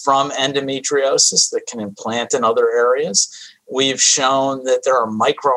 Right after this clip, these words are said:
R N As that come from endometriosis. These micro R N As are small R N A molecules that can influence gene expression in, uh, cells in different organs outside of the, uh, reproductive tract. So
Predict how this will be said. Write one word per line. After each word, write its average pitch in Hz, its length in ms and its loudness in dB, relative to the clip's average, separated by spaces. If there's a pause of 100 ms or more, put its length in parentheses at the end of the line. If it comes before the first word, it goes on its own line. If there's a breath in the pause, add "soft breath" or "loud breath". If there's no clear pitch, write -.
R 127 200 2
N 117 80 -8
As 131 600 0 (160)
that 143 180 -2
come 151 260 -2
from 143 300 0 (120)
endometriosis. 143 1300 0 (140)
These 123 180 -4
micro 127 380 0
R 120 160 4
N 123 80 -4
As 127 240 0
are 101 60 -2
small 135 540 2
R 127 160 2
N 120 120 -4
A 120 40 -6
molecules 131 800 0
that 113 160 0
can - 140 -6 (100)
influence 135 500 -2
gene 135 260 -2
expression 127 640 0
in, 127 420 -10 (460 soft breath)
uh, 113 160 -2
cells 135 420 2
in 120 140 -6 (100)
different 139 380 -2
organs 135 420 0 (160)
outside 123 540 2
of 117 180 -2
the, 110 300 -6 (380 soft breath)
uh, 107 380 0
reproductive 120 640 -2
tract. 104 480 -2 (400 loud breath)
So 156 460 2